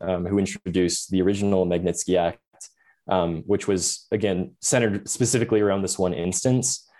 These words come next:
Um, but then I think in twenty sixteen, it was that the Global Magnitsky Act was passed, which was basically,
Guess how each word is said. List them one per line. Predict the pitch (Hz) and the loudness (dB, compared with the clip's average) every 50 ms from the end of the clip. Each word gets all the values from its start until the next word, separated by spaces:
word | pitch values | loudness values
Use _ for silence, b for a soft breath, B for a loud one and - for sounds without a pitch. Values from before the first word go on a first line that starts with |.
| b b b | b b b
Um, | 101 101 95 92 90 85 - - | 0 2 2 2 0 -2 -4 -4
but | 104 101 110 110 98 92 | -2 0 0 0 0 2
then | 120 120 120 120 117 113 110 110 107 - - _ _ | 2 4 4 4 4 4 2 2 0 -4 -8 _ _
I | - | 0
think | 110 117 113 | 2 2 2
in | 104 | 2
twenty | - - 120 117 113 | 2 2 2 2 2
sixteen, | 107 - 113 107 - - - - 110 104 101 98 95 92 90 87 87 - _ _ _ _ _ - | 2 2 0 0 -2 -4 -4 -2 0 2 2 2 2 0 -2 -4 -8 -14 _ _ _ _ _ 0
it | 95 | 2
was | 95 95 92 92 90 87 - - - 101 95 | 4 4 4 2 2 0 -2 -4 -4 -2 0
that | 104 98 - - 98 95 | 0 0 0 -2 -6 -2
the | 95 101 95 95 92 92 82 - - - 104 | 0 2 4 4 4 2 0 -2 -4 -6 -4
Global | 101 117 117 117 117 110 107 98 | 0 4 4 4 6 4 4 2
Magnitsky | 95 92 90 87 87 87 - - - - | 2 0 -2 -2 -4 -4 -4 -2 -2 -2
Act | - - - | -2 -2 -4
was | 85 85 - | -6 -6 -4
passed, | - - - - - - - | -4 -4 -2 -2 -4 -4 -4
which | 95 - | -4 -2
was | - 98 92 | 0 -2 0
basically, | - 110 107 - - - - 101 95 92 90 - - b | 2 0 0 0 -2 -2 0 2 2 2 0 -2 -6 b